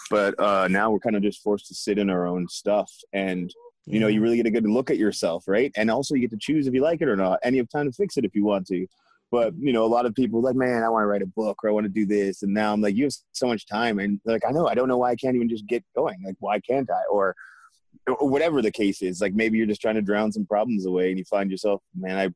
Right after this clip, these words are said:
Speaker 1: really smoked too much weed," or whatever your, your substance is, right? So it's,
Speaker 2: Mm-hmm.
Speaker 1: it's a good chance for us to take a look,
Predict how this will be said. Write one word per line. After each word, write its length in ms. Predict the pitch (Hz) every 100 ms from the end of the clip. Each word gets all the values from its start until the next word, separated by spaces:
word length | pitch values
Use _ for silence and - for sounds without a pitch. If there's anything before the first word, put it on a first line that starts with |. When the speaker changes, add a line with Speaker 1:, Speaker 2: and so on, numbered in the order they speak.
| _ _ -
Speaker 1:
really 220 | 95 92
smoked 360 | 92 - 101 98
too 80 | 107
much 180 | 110 98
weed," 340 | 123 147 117
or 80 | 95
whatever 360 | 98 113 131
your, 260 | 120 104 101
your 220 | 95 101
substance 480 | - 104 92 101 95
is, 200 | 98 90
right? 240 | 101 110 -
So 100 | 113
it's, 180 | 104 170
Speaker 2:
Mm-hmm. 320 | 151 160 147 143
Speaker 1:
it's 220 | 127 -
a 60 | 123
good 220 | 123 147
chance 300 | - 120 110
for 100 | 117
us 80 | 104
to 80 | 98
take 160 | 101
a 60 | 90
look, 240 | 92 190